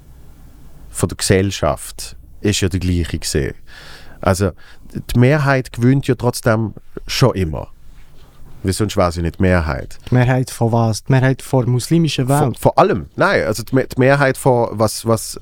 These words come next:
Speaker 1: äh, in unserer Gesellschaft jetzt gerade das Thema ist. So.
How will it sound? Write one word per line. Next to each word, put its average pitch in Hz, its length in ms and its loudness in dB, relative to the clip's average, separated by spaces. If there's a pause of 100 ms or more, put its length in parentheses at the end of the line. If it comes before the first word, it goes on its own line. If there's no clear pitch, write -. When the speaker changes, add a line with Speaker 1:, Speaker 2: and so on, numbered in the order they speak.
Speaker 1:
äh, 80 300 -6 (840)
in 123 180 4
unserer 131 260 4
Gesellschaft 123 500 2
jetzt 110 280 2
gerade 98 180 0
das - 120 -10
Thema 95 380 2
ist. - 300 -8 (280)
So. - 260 0